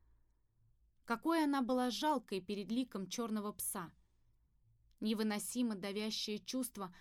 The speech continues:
обрушилось внезапно, сметая все мысли. Вот оно, то, чего она так желала, грызущее изнутри клыками. Правдивое до тошноты. Она хотела быть слабой,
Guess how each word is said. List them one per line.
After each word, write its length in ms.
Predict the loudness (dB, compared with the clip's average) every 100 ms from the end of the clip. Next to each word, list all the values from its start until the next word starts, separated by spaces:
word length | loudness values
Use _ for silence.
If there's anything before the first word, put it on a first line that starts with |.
| -8
обрушилось 720 | -2 0 2 2 2 -2 -2
внезапно, 680 | 0 2 2 -2 -2 -4 -6
сметая 580 | -6 -6 -6 -4 -4 -4
все 220 | -4 0
мысли. 520 | 0 0 -4 -10 -14 -16 _ _ _ _ _ _ _
Вот 340 | 2 6 6 4
оно, 320 | -4 -6 -14 -20 _ _ _ _
то, 160 | 2 4
чего 300 | 4 2 2
она 240 | 2 0
так 260 | 0 -2 0
желала, 580 | 0 2 2 0 -2 -8 -14 _ _ _ _
грызущее 840 | 0 2 2 2 2 0 -2 -2
изнутри 460 | -2 -2 -2 -4 -4
клыками. 720 | -2 -4 -2 -4 -4 -6 -10 -16 _ _ _ _ _ _ _ _ _ _ _ _ _
Правдивое 680 | -4 -2 -2 0 2 2 -2
до 160 | -4 -4
тошноты. 680 | -4 -4 -4 -6 -8 -12 -14 _ _ _ _ _ _ _
Она 240 | 4 4
хотела 420 | 4 2 2 2 2
быть 220 | 0 -2
слабой, 500 | -2 0 0 -2